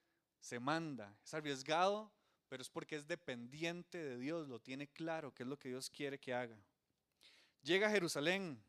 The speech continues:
perdón, este es el tres, sale, sale a Jerusalén, estaba consciente de lo que Dios lo estaba llamando, sabía los riesgos, los peligros y sabía los errores pasados. ¿Por qué sabía los errores pasados? Porque cuando él pide las cartas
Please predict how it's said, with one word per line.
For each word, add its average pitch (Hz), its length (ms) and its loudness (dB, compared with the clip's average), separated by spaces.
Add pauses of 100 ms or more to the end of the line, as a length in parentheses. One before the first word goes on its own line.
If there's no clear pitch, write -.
perdón, 147 440 2 (600)
este 139 220 -6
es 165 60 0
el 139 140 -2
tres, 202 520 0
sale, 170 500 4
sale 180 300 6
a 185 40 2
Jerusalén, 170 640 -2 (1500)
estaba 185 360 6
consciente 202 880 -2 (680)
de 139 160 0
lo 139 120 2
que 131 140 -4
Dios 143 220 4
lo 156 80 -2
estaba 143 340 0
llamando, 117 480 -6
sabía 151 300 4
los 135 220 0
riesgos, 240 640 2
los 156 220 0
peligros 208 840 -4 (400)
y 139 60 -8
sabía 139 280 -2
los 170 160 -4
errores 143 320 -2
pasados. 123 540 -8
¿Por 143 160 -4
qué 180 100 0
sabía 220 260 2
los 214 140 -2
errores 180 320 -4
pasados? 170 540 -2
Porque - 260 -10
cuando 131 260 -4
él 165 80 -2
pide 226 260 2
las 208 180 2
cartas - 760 0